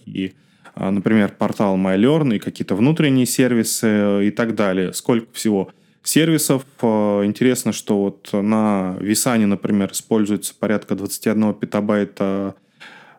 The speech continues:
э, инфраструктуры хранения. Э, сколько дата-центров. Ну, то есть это вот интересно с такой практической части посмотреть о том, как живет, э, наверное, немаленькая по рамкам, э, по меркам I T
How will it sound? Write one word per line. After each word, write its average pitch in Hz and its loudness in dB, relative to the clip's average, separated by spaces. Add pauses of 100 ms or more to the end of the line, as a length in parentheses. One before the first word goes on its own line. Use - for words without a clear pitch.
(140)
э, 95 -2
инфраструктуры 117 0
хранения. 131 2 (1080)
Э, 110 4
сколько 117 2
дата-центров. 101 0
Ну, 151 2
то 190 4
есть 175 2
это 143 2
вот 117 0
интересно 123 0
с - -6
такой 113 0
практической - -2
части 143 -2 (320)
посмотреть 120 0
о 104 -2
том, 143 2
как 131 -2
живет, 117 0
э, 104 -4
наверное, 117 2
немаленькая 113 2
по 107 -2
рамкам, 104 -2
э, 95 -8 (480)
по 101 0
меркам 107 0
I 98 0
T 104 0